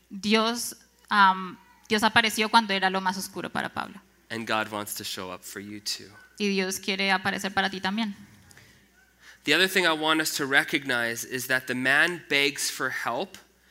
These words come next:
Speaker 2: and Paul and his companions respond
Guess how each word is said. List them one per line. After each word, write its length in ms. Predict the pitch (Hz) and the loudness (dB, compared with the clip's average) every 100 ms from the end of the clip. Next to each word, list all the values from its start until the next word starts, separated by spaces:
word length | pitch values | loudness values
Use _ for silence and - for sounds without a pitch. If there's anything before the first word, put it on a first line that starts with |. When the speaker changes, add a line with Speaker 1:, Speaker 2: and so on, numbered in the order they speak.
| - - - | -20 -20 0
Speaker 2:
and 180 | 135 127 | 2 2
Paul 380 | - 151 151 160 | 0 2 2 2
and 140 | 160 | -2
his 180 | 156 147 | -2 -4
companions 760 | - 139 - 143 139 135 127 120 | -6 -8 -2 0 0 -2 -6 -6
respond 760 | 120 - - 190 151 127 127 | -4 -2 0 0 0 0 -2